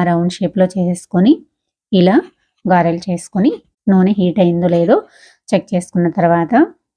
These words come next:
గారెల్ని ఒక్కొక్కటిగా నూనెలో వేసేసుకోవాలి. మనం మిక్సీలో వేసుకున్నా కూడా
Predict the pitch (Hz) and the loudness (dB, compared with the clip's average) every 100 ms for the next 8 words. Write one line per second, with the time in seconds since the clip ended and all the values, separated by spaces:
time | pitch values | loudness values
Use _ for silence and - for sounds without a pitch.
0 | _ 175 180 170 170 175 175 190 202 160 | _ 0 2 2 0 -2 -4 -6 -6 -2
1 | 190 190 165 165 170 160 170 185 175 - | -2 0 0 0 0 -2 -4 -10 -10 -2
2 | 165 165 202 359 - _ - 202 196 202 | -2 0 0 0 -4 _ -12 -6 -2 -2
3 | 180 - 180 180 175 175 - 175 180 180 | -4 -4 -2 0 -2 -4 -4 -4 -4 -2
4 | 180 | 0